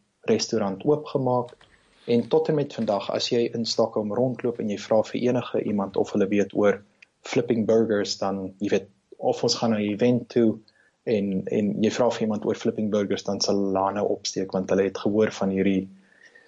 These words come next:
hierdie fantastiese idee dat, ehm, jy weet, dit het bestaan, die ou het befondsing daarvoor gekry, hy het een van die top vyf restaurante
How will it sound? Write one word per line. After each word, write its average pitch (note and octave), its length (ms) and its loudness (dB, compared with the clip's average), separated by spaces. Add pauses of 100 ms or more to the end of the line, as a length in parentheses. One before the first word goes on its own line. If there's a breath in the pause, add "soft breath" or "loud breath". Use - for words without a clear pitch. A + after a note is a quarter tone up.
(520 soft breath)
hierdie A2+ 220 6
fantastiese A#2+ 800 -2
idee G2+ 520 -2 (260)
dat, G2 320 -4
ehm, F2+ 320 -2 (200)
jy G2+ 60 -4
weet, G2 280 -2
dit G2+ 140 0
het F#2+ 140 -4
bestaan, B2+ 560 2
die - 140 2
ou A#2 80 4
het A#2 140 -2
befondsing A2+ 520 0
daarvoor G#2 380 0
gekry, G2+ 560 0
hy F#2+ 240 2
het G2 240 -6
een A#2 140 0
van A2 180 0
die G#2 380 0 (520)
top C#3 260 0
vyf A#2+ 320 0
restaurante G#2 1000 -2